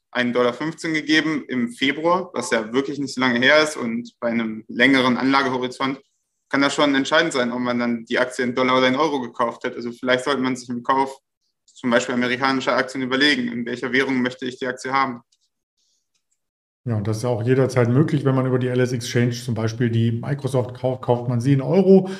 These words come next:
Speaker 2: und wenn man sie in Amerika ordert, dann in Dollar. Ja, das wollten wir hier mit beleuchten und dann wieder zu Einzelaktien natürlich überleiten,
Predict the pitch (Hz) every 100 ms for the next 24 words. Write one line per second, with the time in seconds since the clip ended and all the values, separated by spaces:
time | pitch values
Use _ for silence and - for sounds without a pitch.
0 | - - 135 131 117 117 117 113 110 110
1 | 110 113 110 110 113 107 104 104 107 110
2 | 110 120 120 123 123 120 - - 123 117
3 | 151 139 110 117 120 117 135 196 190 175
4 | 175 220 160 143 135 160 208 - 160 165
5 | 156 147 151 214 185 - 143 185 196 151
6 | 156 - - 139 120 - 156 143 175 185
7 | 127 113 127 143 147